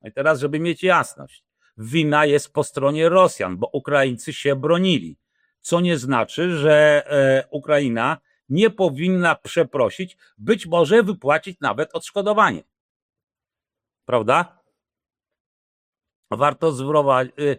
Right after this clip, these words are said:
warto zerknąć, jak zachowała się, jak zachował się Kijów po zaatakowaniu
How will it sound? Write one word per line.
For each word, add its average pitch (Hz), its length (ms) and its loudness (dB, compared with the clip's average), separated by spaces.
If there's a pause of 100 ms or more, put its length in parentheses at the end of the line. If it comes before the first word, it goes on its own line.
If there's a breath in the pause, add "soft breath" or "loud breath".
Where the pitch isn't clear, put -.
(220 soft breath)
warto 147 440 0
zerknąć, 131 540 -2
jak 147 200 0
zachowała 139 680 2
się, 139 240 -4
jak 139 200 0
zachował 139 380 -4
się 131 140 -10
Kijów 135 400 -6
po 143 160 -2
zaatakowaniu 135 920 -2